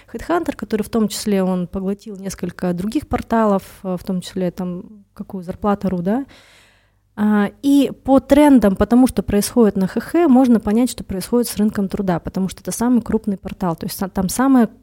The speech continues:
большое количество работодателей и соискателей. А, и вот HeadHunter в прошлом году, в двадцать первом году, да, в двадцать первом году, в октябре, ровно год назад, изменила алгоритмы.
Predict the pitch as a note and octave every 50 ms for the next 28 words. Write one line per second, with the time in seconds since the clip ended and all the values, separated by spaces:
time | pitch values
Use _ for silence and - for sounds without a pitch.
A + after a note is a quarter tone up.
0 | _ _ _ _ _ _ _ _ - F#3+ G#3 G#3 - - B3+ C4 B3+ A3+ B3 -
1 | G3 G3 G#3 - - F3 - - - F3 F3 F3 E3+ E3+ F#3 F#3 G3 G3 - A#3
2 | C4+ E4 F4 - - A#3+ G#3 F#3 F3+ G#3 - - - G3+ F#3+ - - - F#3+ F3+
3 | - - F3 E3+ - D#3+ _ _ _ _ _ _ _ _ - F#3+ F#3+ F#3 F#3+ F#3
4 | F3+ - _ _ _ - B3 C4 C4 C4+ C4+ C4 C4 B3 A#3 - - _ _ -
5 | A3 - - - - - - C#4+ D#4 D#4 - A3+ - - - - - A#3+ A#3 G#3+
6 | - - G3+ F3+ F3+ F3+ F#3 G3+ C4 C4+ A3+ F#3+ F#3 F#3+ - - - G3+ F#3 F#3
7 | F3+ F3 E3+ F3+ G3 C4 D#4+ E4 _ _ _ _ _ _ _ _ _ _ _ _
8 | _ - F#3+ G3 F#3 E3+ F3+ G3 - - - A3 G#3 G3+ F#3+ F3+ F#3+ F#3+ B3+ D4+
9 | B3+ A3+ - - G#3+ F3+ A3 C4 B3 A3 G#3 G3 F#3+ F#3 F#3 F3 F3 - G3 F#3
10 | F3+ B3 D4 D4+ - - - - _ _ _ _ - G3+ G3 G#3 A3 A#3+ C4+ D4
11 | D4 C4+ B3 - - A3 A3 G#3+ G#3 A3 G#3+ G#3 G3 - F#3 F3 E3+ E3